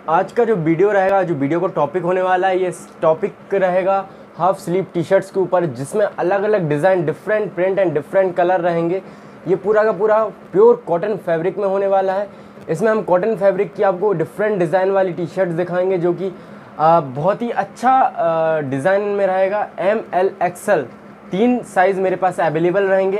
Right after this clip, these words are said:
एम से लेकर एक्सएल साइज़ तक। एम रहेगा थर्टी एट, L रहेगा forty and एक्सएल रहेगा फ़ोर्टी टू number। तो दोस्तों,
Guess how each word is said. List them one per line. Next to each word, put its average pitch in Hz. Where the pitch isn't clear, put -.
एम 196
से 208
लेकर 202
एक्सएल 160
साइज़ 135
तक। 117
एम 214
रहेगा 214
थर्टी 180
एट, 196
L 180
रहेगा 208
forty 165
and 180
एक्सएल 165
रहेगा 185
फ़ोर्टी 160
टू 143
number। 113
तो 165
दोस्तों, 190